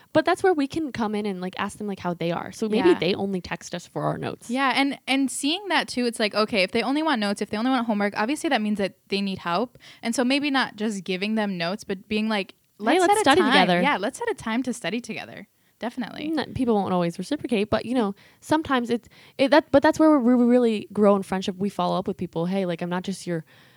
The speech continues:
Speaker 1: w-, I'm not just, we're not just sharing notes with each other, um, because that, people can get offended by that. Um,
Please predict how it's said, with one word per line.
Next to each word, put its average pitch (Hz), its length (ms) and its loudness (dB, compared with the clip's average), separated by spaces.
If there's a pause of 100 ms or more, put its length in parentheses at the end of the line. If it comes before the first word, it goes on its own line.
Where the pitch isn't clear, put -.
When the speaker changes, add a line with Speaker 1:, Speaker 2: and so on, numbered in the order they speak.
(100)
Speaker 1:
w-, 185 240 -8
I'm 208 140 4
not 202 160 2
just, 202 180 -8
we're 185 100 0
not 208 140 -2
just 196 180 -6
sharing 180 320 0
notes 185 320 -2
with 190 120 -8
each 170 180 -8
other, 170 320 -2 (400)
um, 180 320 -4 (160)
because 302 260 2
that, - 260 0 (120)
people 269 380 -2 (220)
can 196 240 -4
get 185 120 -2
offended 170 380 -10
by 95 160 -6
that. - 260 -10 (680)
Um, 180 300 -2